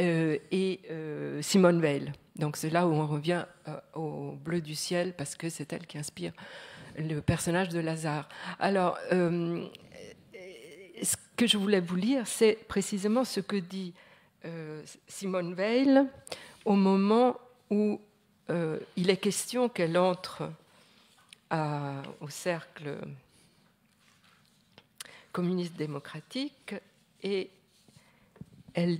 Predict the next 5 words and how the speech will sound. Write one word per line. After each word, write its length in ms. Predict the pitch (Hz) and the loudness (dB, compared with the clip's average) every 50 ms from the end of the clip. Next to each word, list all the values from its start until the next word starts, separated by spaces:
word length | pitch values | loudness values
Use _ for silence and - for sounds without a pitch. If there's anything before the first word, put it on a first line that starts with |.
| 180 | -4
dit, 320 | 185 - 208 214 214 - - - _ _ _ _ _ _ _ _ _ _ _ _ _ _ _ _ _ _ _ _ _ _ _ _ _ _ _ _ _ - - - - _ _ _ _ | -8 -8 -6 -6 -6 -8 -10 -12 _ _ _ _ _ _ _ _ _ _ _ _ _ _ _ _ _ _ _ _ _ _ _ _ _ _ _ _ _ -20 -20 -20 -20 _ _ _ _
attendez, 380 | - 151 151 156 - - - - - - | -16 -16 -16 -14 -14 -14 -16 -16 -16 -16
je, 160 | 175 - 156 - - - 151 | -12 -10 -10 -10 -10 -10 -12
je 140 | 147 151 | -12 -10
vais 300 | 147 143 - - - - | -8 -6 -4 -4 -4 -4